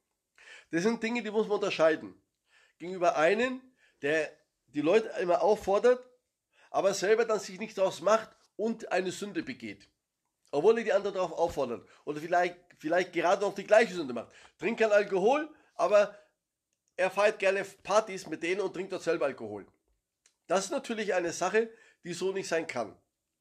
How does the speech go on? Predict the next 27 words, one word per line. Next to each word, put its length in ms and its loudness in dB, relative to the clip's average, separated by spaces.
Aber 220 4
einer, 280 4
der 280 2
in 100 -8
seine 280 -4
Sünde 320 -8
gefesselt 560 -6
ist, 240 -12
der 100 -4
gefangen 500 2
ist 300 -6
und 180 -2
der 240 6
Allah 220 2
darum 220 -6
bittet, 280 -6
„Ja 180 0
Rabbi, 280 -2
verzeih 440 0
mir, 240 0
dass 200 -4
ich 100 -14
die 80 -8
Sünde 300 -6
mal 120 0
wieder 220 0
mache“, 340 4